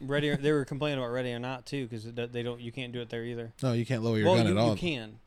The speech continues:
Speaker 2: Can
Speaker 1: There,
Speaker 2: you?
Speaker 1: there is a button to re-, to lower it, but they were saying it
Speaker 2: Oh,
Speaker 1: needs
Speaker 2: it's
Speaker 1: to be
Speaker 2: unintuitive.
Speaker 1: it needs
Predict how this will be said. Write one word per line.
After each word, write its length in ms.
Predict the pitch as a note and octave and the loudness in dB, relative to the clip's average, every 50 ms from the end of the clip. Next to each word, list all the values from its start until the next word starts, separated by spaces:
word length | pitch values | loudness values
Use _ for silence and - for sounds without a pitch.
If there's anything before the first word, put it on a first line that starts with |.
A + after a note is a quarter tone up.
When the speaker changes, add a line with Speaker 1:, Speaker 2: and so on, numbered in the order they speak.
| _ _ _ _ _ _ _ _ | _ _ _ _ _ _ _ _
Speaker 2:
Can 140 | - C3 C#3 | -2 2 4
Speaker 1:
There, 100 | D#3+ G3 | 6 6
Speaker 2:
you? 60 | A#3 | 4
Speaker 1:
there 160 | G3+ D#3+ E3 F3 | 4 2 2 2
is 120 | E3 D3 | 2 0
a 40 | D#3 | 0
button 220 | C#3+ D3+ D3 C#3+ D3 | 0 0 0 0 -2
to 60 | C#3 | -6
re-, 220 | C3 C3+ C#3 C3 B2 C3+ - | -4 -4 -4 -6 -8 -12 -8
to 120 | - D3 | -6 -4
lower 340 | C3+ C3+ C#3+ C#3 C3+ B2+ A#2+ | 0 0 0 0 0 -2 -2
it, 100 | A#2 B2 | -4 -2
but 300 | C3+ C3+ C3 C3+ C3+ C3 | -4 -2 -2 -4 -4 -2
they 220 | C#3+ D3 D3+ D#3+ | 0 2 2 2
were 220 | D#3 C#3 C3+ C3+ B2+ | 0 -2 -4 -6 -6
saying 300 | - - D#3 C#3+ C#3 C3+ | -4 -4 -4 -4 -4 0
it 80 | C3 | 4
Speaker 2:
Oh, 100 | D3 C#3+ | 6 6
Speaker 1:
needs 60 | B2 | 6
Speaker 2:
it's 100 | B2 A#2+ | 6 4
Speaker 1:
to 60 | - C3 | 0 2
be 60 | C3 | 4
Speaker 2:
unintuitive. 680 | D3+ D3+ C#3 B2+ A#2 - D3 D3 C#3 B2 A2+ A2+ A#2 A2+ | 6 6 6 6 6 6 6 6 8 8 8 6 4 4
Speaker 1:
it 80 | C#3 | 4
needs 20 | - | 6